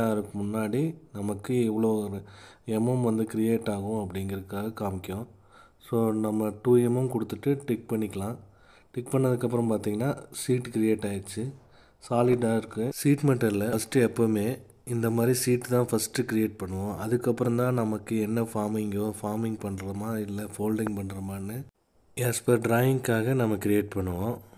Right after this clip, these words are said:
ஃபஸ்ட்டு நம்ம ஒரு ஷீட்டோட ஸ்டாண்டர்ட் சைஸுக்காக ஸ்கெட்சை சேஞ்ச் பண்ணிக்கலாம். டூ ஹண்ட்ரடுக்கு பதிலா டூ தௌசண்ட் ஃபைவ் ஹண்ட்ரட்னு கொடுத்துக்கிறேன். நெக்ஸ்ட்டு ஒன் ஃபிஃப்டிக்கு பதிலா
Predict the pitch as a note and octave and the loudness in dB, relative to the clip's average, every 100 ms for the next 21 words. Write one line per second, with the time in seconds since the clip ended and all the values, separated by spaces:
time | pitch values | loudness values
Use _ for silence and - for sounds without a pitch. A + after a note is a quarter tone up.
0 | - - A#2 A2 - B2+ G#2+ D3 - - | -20 -4 0 0 2 2 2 0 -8 -20
1 | _ _ _ - A2 G#2+ G2+ G2+ G2 - | _ _ _ -6 -2 0 0 -2 -2 4
2 | D#3 E3+ D#3+ B2 A#2 C3 - - _ _ | 4 6 8 8 6 4 0 -12 _ _
3 | _ _ - - C3 C#3+ C#3+ C#3 B2+ A#2+ | _ _ -6 2 6 8 8 8 6 6
4 | A#2+ A#2 G#2+ B2 C3+ A#2 A2 B2+ A#2 G#2+ | 6 6 6 4 2 2 2 4 6 6
5 | G2+ F#2 - - - A#2 A#2 G#2+ G2 F2 | 4 0 -6 -4 2 2 2 0 0 0
6 | F#2 B2+ C3+ C#3 C#3 C3+ B2 A2+ A#2 A2 | 0 2 6 8 8 6 4 4 4 4
7 | G#2 A2 C3+ - C#3 C3+ C3 C#3+ D3 C#3+ | 4 2 -2 -4 2 4 4 4 2 2
8 | A#2 A2+ B2 A#2+ B2 A#2+ A#2 G#2 G#2 G2 | 4 4 4 4 2 2 0 -2 -2 -2
9 | F#2 G2+ C3 - - _ _ _ _ _ | 0 -2 -6 -12 -20 _ _ _ _ _
10 | _ _ A2 A2 A2 - A#2 A#2+ - G#2 | _ _ -6 -4 -2 4 4 2 -4 -2
11 | B2 C3+ C#3+ C3+ C#3 C3+ A2+ G#2 F#2+ A#2+ | 0 4 4 6 2 4 4 4 2 0